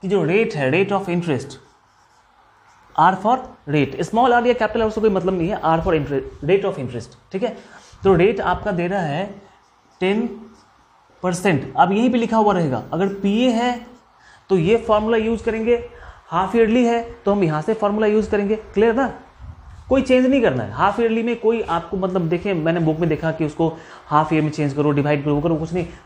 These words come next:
Formula में ही हमने सब कुछ कर दिया। सब कुछ यहाँ पे put कर दो, सीधा सीधा आ जाएगा। टेन परसेंट पीए हो गया। और time, Time इसने दे रखा है three years, चलो ठीक है,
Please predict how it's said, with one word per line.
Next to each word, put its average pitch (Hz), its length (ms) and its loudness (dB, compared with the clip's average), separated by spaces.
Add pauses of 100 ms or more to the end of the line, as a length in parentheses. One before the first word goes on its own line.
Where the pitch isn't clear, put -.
Formula 185 360 0
में 202 100 0
ही 196 60 0
हमने 170 140 2
सब 131 160 -2
कुछ 131 120 -2
कर 117 120 -4
दिया। 113 220 -4
सब 190 200 -2
कुछ 214 140 2
यहाँ 185 200 2
पे 202 80 0
put 196 240 -2
कर 208 120 2
दो, 226 140 4 (260)
सीधा 185 200 0
सीधा 147 180 2
आ 113 60 0
जाएगा। 101 300 -8 (840)
टेन 202 140 2
परसेंट 214 280 0
पीए 202 200 0
हो 220 120 2
गया। 220 220 0 (360)
और 190 260 -2
time, 123 280 0 (2750)
Time 196 240 4
इसने 202 200 -4
दे 180 100 4
रखा 185 220 -2
है 226 180 -2 (640)
three 185 120 4
years, 113 340 0 (360)
चलो 170 160 -4
ठीक 175 200 -4
है, 190 100 -6